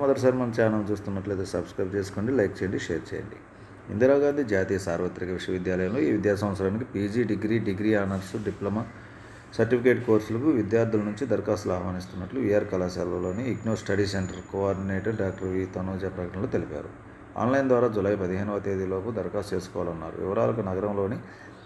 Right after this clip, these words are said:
విఆర్ ప్రాంగణంలోని ఇగ్నో స్టడీ సెంటర్లో నేరుగా కానీ లేదంటే జీరో ఎయిట్ సిక్స్ వన్ టూ త్రీ జీరో వన్ త్రీ వన్ సిక్స్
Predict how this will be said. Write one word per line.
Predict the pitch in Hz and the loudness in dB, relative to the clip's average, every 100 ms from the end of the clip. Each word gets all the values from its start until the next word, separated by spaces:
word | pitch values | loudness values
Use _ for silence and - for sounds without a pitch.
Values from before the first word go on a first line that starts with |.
| - | 4
విఆర్ | 117 131 127 | 6 6 4
ప్రాంగణంలోని | 110 107 104 98 98 127 98 | 2 2 0 0 -2 -2 -4
ఇగ్నో | 113 127 | -2 -4
స్టడీ | - 101 101 | 0 0 0
సెంటర్లో | 98 87 98 131 101 | -2 -4 -2 -2 0
నేరుగా | 98 101 95 95 | 2 2 2 0
కానీ | 92 117 - - - - - - - - 107 | -2 -4 -8 -14 -18 -18 -18 -20 -20 -2 2
లేదంటే | 104 101 127 98 90 92 | 2 2 4 4 4 2
జీరో | 104 113 113 110 | 4 6 6 6
ఎయిట్ | 104 95 - - | 4 0 -14 -14
సిక్స్ | 101 - 104 | -12 -10 -4
వన్ | 113 117 - - - - | -4 -4 -12 -20 -12 -4
టూ | 104 104 | -4 0
త్రీ | 104 95 | 0 2
జీరో | 101 117 104 87 92 | 4 4 2 -2 0
వన్ | 101 120 113 - | 0 0 -2 -2
త్రీ | 98 107 98 101 | 0 0 -2 -2
వన్ | 98 95 | -2 -2
సిక్స్ | 104 95 | -2 -4